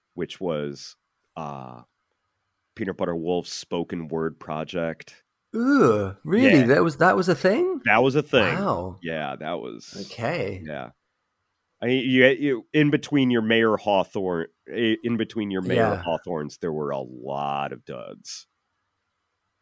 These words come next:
Speaker 2: Wow.
Speaker 1: And it, it seems like these days with their lineup, uh,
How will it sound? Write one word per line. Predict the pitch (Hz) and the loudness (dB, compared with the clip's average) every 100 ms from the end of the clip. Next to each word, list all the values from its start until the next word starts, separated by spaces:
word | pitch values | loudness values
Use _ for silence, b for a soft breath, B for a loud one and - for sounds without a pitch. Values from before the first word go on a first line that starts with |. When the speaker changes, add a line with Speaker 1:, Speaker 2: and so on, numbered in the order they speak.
| _ _ _ | _ _ _
Speaker 2:
Wow. | 98 95 120 110 87 90 139 | -12 -10 -8 -8 -10 -6 2
Speaker 1:
And | 139 | 4
it, | 139 | 6
it | 147 135 | 4 2
seems | - 147 135 131 | 0 -2 0 2
like | 123 - | 0 0
these | 120 113 | -2 0
days | 120 107 101 - | 2 2 2 -2
with | 101 95 85 - _ | -4 -2 -2 -8 _
their | 80 82 92 90 | -20 -8 -2 -2
lineup, | 82 87 87 87 82 80 - _ _ _ _ _ _ _ - | 0 0 2 2 0 -2 -12 _ _ _ _ _ _ _ -8
uh, | 78 71 69 65 65 | -6 -4 -4 -6 -10